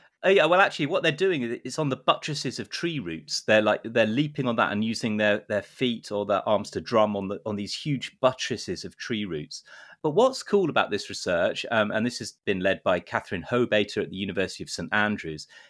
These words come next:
is they found that the chimps have got signature styles of drumming. So you can pick out who is who across long distances in the forest.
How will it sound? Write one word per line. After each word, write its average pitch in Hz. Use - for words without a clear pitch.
is -
they 127
found 156
that -
the 113
chimps -
have 139
got -
signature 151
styles 139
of 95
drumming. 110
So -
you 104
can -
pick 208
out 101
who 175
is 151
who 110
across 147
long 147
distances 127
in 98
the 92
forest. 95